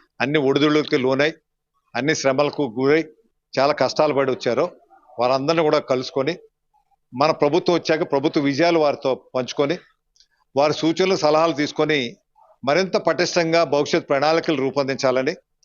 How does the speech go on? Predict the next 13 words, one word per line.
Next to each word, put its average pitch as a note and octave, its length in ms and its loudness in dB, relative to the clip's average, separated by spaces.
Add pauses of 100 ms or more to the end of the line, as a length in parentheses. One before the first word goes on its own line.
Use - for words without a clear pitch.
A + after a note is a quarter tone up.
(380)
వీటితో F3 300 0
పాటు E3 260 0
ప్రజల్లో E3+ 380 0
మమేకమయ్యే E3 640 2
విధంగా D3 360 0
ఒక C#3 120 -2
కార్యక్రమాన్ని C#3 760 -2
తీసుకొని, C3+ 520 -4 (640)
ప్రజల్లో D3 320 0
మమేకమయ్యే C#3 520 0
కార్యక్రమం B2+ 580 -4 (140)
చేయాలనే B2 340 0
ఉద్దేశంతోనే C3 840 -2